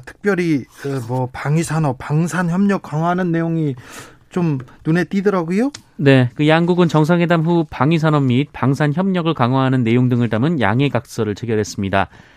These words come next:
Speaker 2: 어, 호주 육군의 자주포 획득 사업에 대한 그 하나의 케이나인 자주포 삼십 문 및, 어, 케이텐 탄원차 열다섯 대를 수출하는 계약도 체결이 됐습니다.
Speaker 1: 어, 우리가 무게를 수출하는군요.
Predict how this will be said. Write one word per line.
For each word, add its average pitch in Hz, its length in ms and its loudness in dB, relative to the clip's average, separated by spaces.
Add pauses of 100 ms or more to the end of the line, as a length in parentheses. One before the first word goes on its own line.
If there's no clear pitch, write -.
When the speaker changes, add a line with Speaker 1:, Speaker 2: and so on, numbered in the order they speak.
(420)
Speaker 2:
어, 131 80 0
호주 214 360 4
육군의 170 320 2
자주포 147 420 -2
획득 202 280 -4
사업에 151 360 2
대한 160 380 2
그 117 240 0
하나의 170 600 0
케이나인 208 440 2
자주포 127 300 -4
삼십 202 340 -2
문 127 280 2
및, 104 260 -2 (300)
어, 113 80 -2
케이텐 185 420 0
탄원차 170 640 -2
열다섯 127 440 0
대를 127 220 0
수출하는 147 400 -4
계약도 101 520 -4
체결이 107 340 -4
됐습니다. 82 420 -6
Speaker 1:
어, 80 80 -8
우리가 139 360 -2
무게를 135 380 0
수출하는군요. 127 800 -4